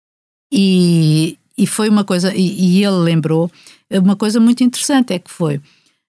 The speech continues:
eh, António Costa tem do lado, <clears throat> nessa altura, na Câmara, tem do lado de lá, tem exatamente as mesmas figuras que depois encontra na mesa da, da,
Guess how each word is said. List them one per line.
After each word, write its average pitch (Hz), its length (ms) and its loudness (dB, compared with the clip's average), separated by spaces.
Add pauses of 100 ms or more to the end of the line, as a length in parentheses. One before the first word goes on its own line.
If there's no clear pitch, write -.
(120)
eh, 185 560 -2
António 214 360 0
Costa 180 520 -4
tem 185 320 0
do 180 100 2
lado, 196 540 0
<clears throat> - 80 -6
nessa 180 460 0
altura, 180 420 0 (100)
na 165 180 2
Câmara, 156 480 -2 (200)
tem 185 180 0
do 175 80 2
lado 202 280 0
de 165 80 0
lá, 185 360 0 (560)
tem 170 420 0
exatamente 240 680 2
as 208 120 -2
mesmas 214 320 2
figuras 202 480 0
que - 100 -6
depois 190 300 -4
encontra 175 500 -2
na 170 100 2
mesa 156 560 0
da, 139 640 -4
da, 143 280 -2